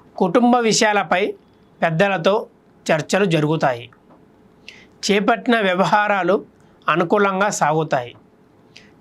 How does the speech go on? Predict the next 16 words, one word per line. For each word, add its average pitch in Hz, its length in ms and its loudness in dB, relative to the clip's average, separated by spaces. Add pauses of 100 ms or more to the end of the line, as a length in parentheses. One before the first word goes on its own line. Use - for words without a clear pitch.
(160)
చాలా 214 280 2
కాలంగా 202 680 0 (800)
వేధిస్తున్న 185 840 0
సమస్యలు 175 680 0 (680)
ఈ 170 200 2
రోజుతో 170 560 0 (500)
ఒక 170 160 2
ముగింపుకు 190 680 2
వచ్చే 170 260 0
అవకాశం 170 520 0
ఉన్నది. 123 300 -10 (1040)
కుటుంబ 226 320 2
సభ్యులతో 208 760 0 (240)
విలువైన 185 460 0
సమయాన్ని 180 680 -2
గడుపుతారు. 147 480 -4